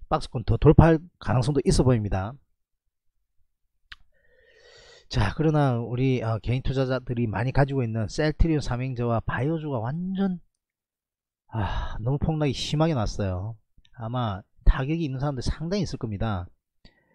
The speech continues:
닥터케이의 충언을 좀 들었다면, 아, 이런 폭락을 안 맞았을 텐데, 여기도 매도 시그널, 여기도 매도 시그널이라고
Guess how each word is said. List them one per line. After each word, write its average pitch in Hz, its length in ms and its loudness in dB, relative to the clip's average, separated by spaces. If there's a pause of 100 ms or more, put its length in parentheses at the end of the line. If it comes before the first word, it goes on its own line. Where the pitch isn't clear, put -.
(1040)
닥터케이의 131 580 0
충언을 135 420 -4
좀 107 160 -4
들었다면, 107 800 0 (120)
아, 98 480 -6
이런 131 200 -4
폭락을 143 360 -2
안 95 120 -8
맞았을 135 400 -4
텐데, 95 300 -2
여기도 156 320 0
매도 107 220 2
시그널, 101 360 -4
여기도 175 260 -2
매도 107 220 2
시그널이라고 107 640 -2